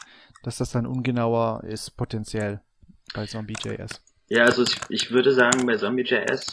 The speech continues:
Speaker 2: ich hatte den Fall selbst noch nicht, aber ich denke mal, wenn man Heavy dom-Testing macht in seinen JavaScript-Tests, kann durchaus mal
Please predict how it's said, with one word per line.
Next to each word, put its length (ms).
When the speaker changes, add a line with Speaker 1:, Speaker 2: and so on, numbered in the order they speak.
Speaker 2:
ich 160
hatte 140
den 180
Fall 240
selbst 240
noch 80
nicht, 260
aber 380
ich 80
denke 260
mal, 160
wenn 120
man 280
Heavy 380
dom-Testing 640
macht 240
in 100
seinen 240
JavaScript-Tests, 800
kann 220
durchaus 340
mal 320